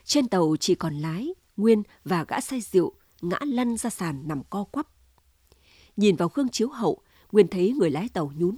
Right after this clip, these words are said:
vai, lắc đầu như thầm bảo, mặc xác hắn. Tưởng tượng hành trình sắp tới của những vỉ thuốc óng ánh xếp đầy bên trong túi ba tầng, Nguyên mãn nguyện vì đã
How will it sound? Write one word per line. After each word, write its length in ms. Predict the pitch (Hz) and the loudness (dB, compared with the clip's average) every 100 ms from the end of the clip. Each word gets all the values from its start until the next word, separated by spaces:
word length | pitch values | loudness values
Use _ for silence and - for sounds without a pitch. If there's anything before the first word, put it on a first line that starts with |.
| - | -6
vai, 260 | 202 190 - _ | -6 -6 -8 _
lắc 260 | 233 320 - | -4 -4 -2
đầu 280 | 175 156 - - | -2 -2 -4 -6
như 140 | 262 254 | -4 -2
thầm 260 | 196 151 | -4 -6
bảo, 200 | 151 147 _ _ _ _ | -6 -8 _ _ _ _
mặc 260 | 156 160 - | -8 -8 -8
xác 280 | - 240 - | -6 -6 -6
hắn. 200 | 196 262 - _ _ _ _ _ _ _ _ _ _ _ - | -10 -10 -16 _ _ _ _ _ _ _ _ _ _ _ 2
Tưởng 220 | 185 139 | 2 4
tượng 260 | 190 175 - | 2 2 -4
hành 240 | - 185 | -2 -2
trình 260 | - - 170 | -2 -4 -4
sắp 180 | 320 - | -6 -6
tới 280 | 214 214 330 - - | -2 0 0 -4 -4
của 120 | - 151 | 2 2
những 180 | 170 285 | 2 0
vỉ 140 | 196 - | 2 2
thuốc 180 | 302 330 | -2 -4
óng 220 | 190 208 | -6 -6
ánh 240 | - 202 262 | -4 -4 -4
xếp 280 | - 330 - | -4 -4 -2
đầy 200 | 175 151 | -2 -2
bên 180 | 214 | -4
trong 280 | 196 226 202 | -6 -6 -4
túi 180 | - 247 | -2 -2
ba 140 | 247 | -2
tầng, 260 | 214 170 139 - _ - - 233 | -6 -8 -8 -12 _ -20 -6 2
Nguyên 200 | 254 214 | 2 2
mãn 200 | 208 330 | -2 -2
nguyện 280 | 214 175 - _ _ | 0 0 -2 _ _
vì 280 | 180 208 175 | 2 4 4
đã 200 | 147 254 | 2 -6